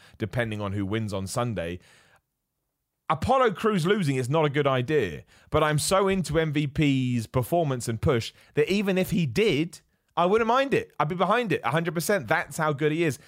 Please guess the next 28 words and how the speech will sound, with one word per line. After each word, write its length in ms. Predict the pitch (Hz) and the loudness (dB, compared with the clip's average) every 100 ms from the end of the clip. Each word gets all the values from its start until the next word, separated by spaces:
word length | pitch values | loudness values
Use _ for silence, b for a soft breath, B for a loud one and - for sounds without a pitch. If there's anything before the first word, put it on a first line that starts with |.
| B | B
And 80 | 139 | -2
I 60 | 156 | 0
think 120 | 208 | 0
we 60 | |
should 140 | 208 165 | -2 0
get 160 | 180 | 0
Bobby 240 | 143 160 147 | 2 2 4
Lashley 400 | 180 220 - 117 | 2 0 0 0
a 40 | |
belt 240 | 90 113 104 | 2 0 0
as 100 | 104 | 0
well. 180 | 139 104 | 2 2
What 180 | 143 | 2
belt 160 | - 101 | 0 -2
we 100 | 101 | -4
can 80 | 101 | -4
get 120 | 98 | -4
him, 100 | 101 | -2
I 120 | 101 | 0
don't 220 | 101 98 | 0 -2
know. 260 | 104 95 80 B B | -2 -2 -4 B B
I 100 | 98 | -6
think 200 | 123 190 | -2 0
those 220 | 156 156 143 | 2 0 0
two 220 | - 120 | -2 -2
could 160 | 120 | -2
be 120 | 104 117 | -2 -2
formidable. 640 | - 117 143 117 78 82 | -2 -2 0 0 -4 -8